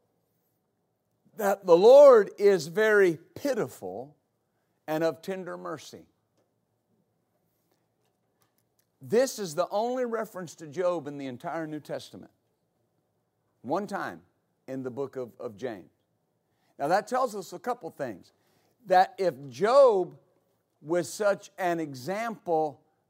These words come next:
of why suffering happens to believers and Christians,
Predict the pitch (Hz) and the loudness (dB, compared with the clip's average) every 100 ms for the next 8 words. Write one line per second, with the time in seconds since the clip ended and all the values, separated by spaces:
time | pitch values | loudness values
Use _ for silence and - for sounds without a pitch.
0 | _ 151 143 165 180 196 214 214 208 180 | _ -2 -2 -2 2 4 4 2 -2 -6
1 | - _ - 254 202 202 185 165 139 - | -14 _ -8 0 2 0 -4 -6 -6 -12
2 | _ - 220 214 - 185 156 - - _ | _ -12 -4 -4 -4 -10 -12 -16 -20 _
3 | - 156 151 165 214 147 135 131 - _ | -10 -8 -4 -4 -4 -4 -6 -8 -14 _
4 | _ _ 143 143 - 214 202 - 143 131 | _ _ -8 -8 0 0 0 -6 -12 -12